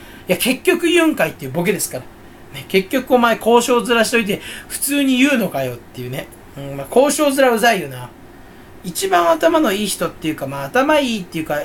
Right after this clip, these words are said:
頭が良くて優しい人っていうのは、まあ、バカでも分かりやすい。俺、俺でもね、これは俺でも分かりやすいように言うってね、バカって最初に言っちゃダメですけどね。俺でも分かりやすいように言うことですから、俺より理解力のない生き物って結構いないですよ。ドキュンとかしかいないですよ。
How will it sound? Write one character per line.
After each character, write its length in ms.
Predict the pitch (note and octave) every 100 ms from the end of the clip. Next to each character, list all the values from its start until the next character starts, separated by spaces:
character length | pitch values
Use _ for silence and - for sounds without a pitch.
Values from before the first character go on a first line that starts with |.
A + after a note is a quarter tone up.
| -
頭 360 | F#3 D4+ E4+
が 120 | E4
良 140 | G#3+ A#3+
く 100 | -
て 100 | G3
優 100 | D3+
し 300 | F#3+ F#3 F#3+
い 20 |
人 200 | F#3 G3+
っ 40 |
て 160 | F#3 D3
い 100 | C#3+
う 40 |
の 100 | C3+
は、 380 | C3 C3 C3 A#2+ - - - - - - - -
ま 120 | G#3+ G#3
あ、 20 |
バ 180 | D3+ A3
カ 100 | B3
で 60 |
も 140 | G3+ E3+
分 80 |
か 80 | F#3
り 100 | F3
や 100 | F3
す 120 | -
い。 80 | E3+
俺、 380 | E3 A3+ C4+ B3+
俺 240 | A#3 C4 D#4+
で 80 |
も 120 | D4+ F3+
ね、 120 | D3
こ 100 | -
れ 60 | F4
は 180 | E4 F#3+
俺 200 | A3 B3+
で 100 | D4
も 100 | A3+
分 160 | E3
か 80 | G3+
り 100 | G3+
や 120 | G3+
す 140 | G3+ A3
い 40 |
よ 120 | F3+
う 40 | D3
に 160 | C3+
言 100 | C3+
う 20 | C3+
っ 20 |
て 120 | C3+
ね、 80 | C3+
バ 160 | F3+ A3
カ 80 |
っ 40 | G#3+
て 80 | -
最 140 | D#3+
初 60 | D#3
に 60 |
言 40 | D3+
っ 40 |
ち 60 | D#3
ゃ 20 |
ダ 140 | C3
メ 80 | B2+
で 60 | B2+
す 60 |
け 80 | -
ど 60 | B2+
ね。 100 | C#3 - - - -
俺 200 | F#3+ B3+
で 120 | C#4
も 120 | A3+ E3
分 80 |
か 80 | G#3
り 60 | F#3+
や 100 | G3
す 140 | A3
い 40 | E3+
よ 100 | C#3+
う 20 |
に 100 | C#3
言 140 | D3
う 40 | C#3+
こ 100 | D3+
と 60 |
で 60 | C#3+
す 100 | -
か 60 |
ら、 60 | E3
俺 100 | D4
よ 100 | F#4
り 100 | D4+
理 140 | F3+ E3+
解 200 | A3 G#3
力 160 | D3+
の 80 | C#3+
な 160 | C#3+ C#3
い 40 |
生 60 | C3
き 60 |
物 160 | D3+ C#3+
っ 40 |
て 80 | C3+
結 180 | - A#3+
構 100 | D3
い 60 | C#3
な 100 | C3+
い 60 |
で 60 | B2
す 80 | C3
よ。 80 | - - - - -
ド 160 | D3+ A3
キ 140 | D#4+
ュ 80 | C#4
ン 80 | G3
と 120 | F3
か 120 | D3
し 120 | -
か 100 | -
い 60 | C3
な 140 | C#3
い 80 | C#3
で 60 | C3
す 100 |
よ。 60 | -